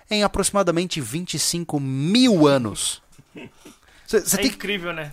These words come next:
Speaker 1: cê tem noção, mano? Que assim, ó, toda, todo mundo moderno, vamos, vamos ser honesto aqui e pensar que o que a gente tem de mais moderno, assim, de rastro de civilita-, civilizatório com escrita, no mínimo cuneiforme,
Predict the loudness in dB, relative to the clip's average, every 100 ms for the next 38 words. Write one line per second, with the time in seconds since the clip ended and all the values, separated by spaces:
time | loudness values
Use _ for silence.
0 | -4 2 4 6 4 4 4 6 6 4
1 | 0 -4 -12 -18 -18 -8 -2 2 6 6
2 | 4 _ _ -6 -2 2 4 4 0 _
3 | _ -4 -2 -2 -2 -2 0 2 2 4
4 | 6 4 4 2 2 0 -2 0 2 2
5 | 0 _ -2 0 0 -2 -8 -10 -10 -8
6 | -6 -2 -2 0 -2 -4 -10 _ -8 -6
7 | -6 -6 -6 -4 0 2 4 2 -2 -2
8 | -2 0 2 4 2 -2 -4 -8 -8 -2
9 | 0 2 -2 -8 -6 -4 -2 -2 -2 -4
10 | -4 -6 -4 -4 -2 0 0 -2 -4 -2
11 | -4 -4 -4 -2 -2 -2 -4 -2 -2 -2
12 | 0 -2 0 2 4 2